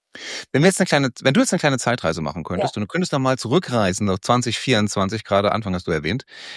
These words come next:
Speaker 1: ähm, was, welchen Rat würdest du dir dann geben?
Speaker 2: Schöne Frage. Ähm,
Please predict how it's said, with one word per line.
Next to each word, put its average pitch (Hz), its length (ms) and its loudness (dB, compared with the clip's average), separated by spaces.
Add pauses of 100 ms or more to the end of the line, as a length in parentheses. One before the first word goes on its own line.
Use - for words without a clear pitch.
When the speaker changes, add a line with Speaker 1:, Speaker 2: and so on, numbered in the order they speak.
(180)
Speaker 1:
ähm, 107 300 2
was, 143 280 2
welchen 139 240 0
Rat 113 300 2
würdest 101 180 -4
du 110 40 -6
dir 98 140 0
dann 87 180 0
geben? 76 400 -8 (1500)
Speaker 2:
Schöne 226 380 4
Frage. 170 640 2 (1300)
Ähm, 214 500 4